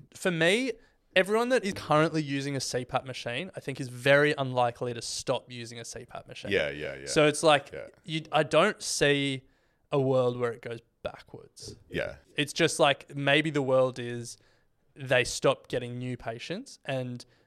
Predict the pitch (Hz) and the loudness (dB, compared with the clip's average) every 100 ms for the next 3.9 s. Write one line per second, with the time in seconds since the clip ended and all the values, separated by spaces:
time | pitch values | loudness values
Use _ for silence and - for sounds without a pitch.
0 | _ 151 147 135 127 123 123 127 123 - | _ 4 6 6 2 0 -6 -6 -8 -8
1 | 123 - - 127 127 127 123 120 _ _ | -8 -6 -2 0 0 -2 -6 -12 _ _
2 | _ _ 127 123 127 123 - - 131 117 | _ _ -2 2 2 2 -4 -6 -6 -6
3 | 131 - 123 117 113 113 - 123 | -10 -8 -8 -8 -8 -10 -10 -12